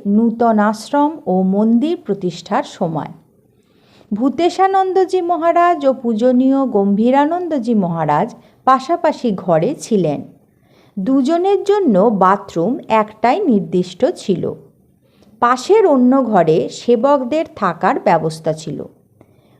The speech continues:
গভীর রাতে বাইরে মহারাজের গলার শব্দ পেয়ে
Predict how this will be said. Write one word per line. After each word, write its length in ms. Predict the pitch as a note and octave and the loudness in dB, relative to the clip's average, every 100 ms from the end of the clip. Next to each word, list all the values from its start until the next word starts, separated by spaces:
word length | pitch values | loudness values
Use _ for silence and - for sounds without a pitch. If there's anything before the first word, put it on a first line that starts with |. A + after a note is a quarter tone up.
| G#3+ | -4
গভীর 640 | F#3+ B3 A3 C4 G#4+ A4+ | 4 4 4 4 4 4
রাতে 420 | G#3 D#3+ E3 A3 | 2 2 0 0
বাইরে 680 | B3 F#3 F3+ B3+ F#3+ D3+ A#2+ - _ | 0 2 4 4 2 -2 -4 -8 _
মহারাজের 800 | G3 G#3+ A#3+ C#4+ D#4 - D#4 D#4 | -2 0 2 4 2 2 0 0
গলার 500 | G#3+ F3+ F3+ G3+ A#3+ | 0 2 4 4 4
শব্দ 520 | C#4 - E3 E3+ F3+ | 0 -2 -2 0 0
পেয়ে 340 | B3+ F#3+ D3 | 0 0 0